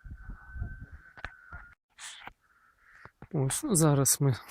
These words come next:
можна обійти повністю склад і по ходу буду розказувати. Бачите, розкисло тут у нас, е, березень зараз. Восьме березня, до речі. От.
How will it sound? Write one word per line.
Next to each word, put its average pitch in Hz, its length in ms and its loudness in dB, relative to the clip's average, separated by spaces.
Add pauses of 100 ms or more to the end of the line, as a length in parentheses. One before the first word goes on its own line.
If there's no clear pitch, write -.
(320)
можна 127 260 4
обійти 127 420 4
повністю 123 560 2
склад 185 440 0
і 143 120 4 (120)
по 135 100 4
ходу 135 280 4
буду 131 260 2
розказувати. 117 800 2 (3000)
Бачите, 131 600 6
розкисло 151 720 10
тут 147 280 2
у 156 40 6
нас, 143 360 6
е, 123 100 6 (160)
березень 127 640 10
зараз. 120 440 2 (1800)
Восьме 190 300 12
березня, 131 520 8
до 127 160 4
речі. 127 300 0 (800)
От. 131 440 2